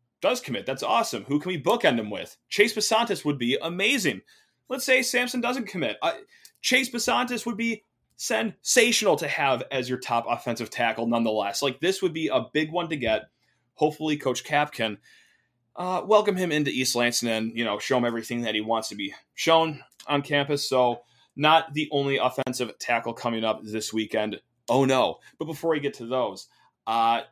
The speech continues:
by Job, an edge rusher out of Norman, Oklahoma, the number one rated player overall out of Oklahoma, just freak athlete. Love his game. He's the sixty-fourth best player in the country.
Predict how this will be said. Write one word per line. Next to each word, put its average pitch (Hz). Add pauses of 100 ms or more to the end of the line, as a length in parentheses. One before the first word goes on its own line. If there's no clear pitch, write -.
(680)
by 143
Job, 120 (500)
an 131
edge 135
rusher 131 (180)
out 160
of 127
Norman, 139
Oklahoma, 135
the 127
number 139
one 151
rated 143
player 190
overall 147
out 165
of 135
Oklahoma, 127 (540)
just -
freak 151
athlete. 113
Love 135
his 123
game. 113
He's 127
the 117
sixty-fourth 127
best 117
player 120
in 131
the 127
country. 113